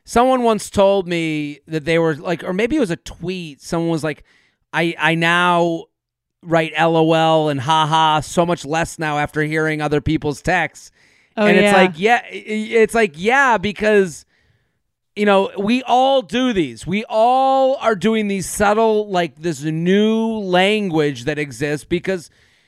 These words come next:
Speaker 1: we all don't wanna feel stupid or weird. So it's like, it's fun to pick those out to see, like, we,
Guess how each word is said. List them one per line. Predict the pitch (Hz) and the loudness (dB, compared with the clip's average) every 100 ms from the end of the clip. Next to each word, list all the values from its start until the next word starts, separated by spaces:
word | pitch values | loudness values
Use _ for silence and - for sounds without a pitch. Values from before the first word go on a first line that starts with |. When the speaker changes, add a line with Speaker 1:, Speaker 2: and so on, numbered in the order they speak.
| _ 160 | _ -6
Speaker 1:
we | 185 | -2
all | 214 220 | 2 2
don't | 208 226 | 2 0
wanna | 233 240 | 0 -2
feel | - 226 233 220 | -2 0 0 0
stupid | - 240 202 233 | -4 -4 0 2
or | 233 | 2
weird. | 247 247 - | 2 0 2
So | 214 | 2
it's | 214 | 2
like, | 202 | -2
it's | 220 - | -4 -6
fun | - 226 226 233 | -4 0 2 2
to | - | 0
pick | - 220 | -2 -2
those | 214 196 175 | 2 2 4
out | 196 196 | 2 0
to | 165 | -2
see, | - 190 | -6 -2
like, | 180 170 156 _ _ _ _ _ | 0 -2 -4 _ _ _ _ _
we, | 156 214 | -4 -4